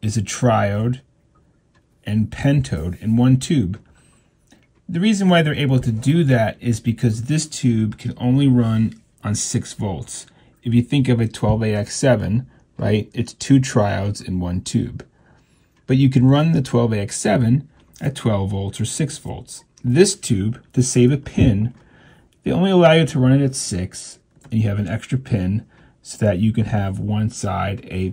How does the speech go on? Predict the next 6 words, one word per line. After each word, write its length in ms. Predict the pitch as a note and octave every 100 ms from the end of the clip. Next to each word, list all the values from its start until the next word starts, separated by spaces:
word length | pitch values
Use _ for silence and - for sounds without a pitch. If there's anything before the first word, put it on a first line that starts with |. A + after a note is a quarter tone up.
| -
pentode. 560 | - D#3 - - C3 - _ _ _ _ _ _ _ _ _ _ _ _ _ _ _ _ _ _ _ _ _ -
Looking 300 | D#3+ - C3
at 140 | A2+
the 60 | G#2
spec 380 | - - B2+
sheets 600 | - - B2+ B2 - -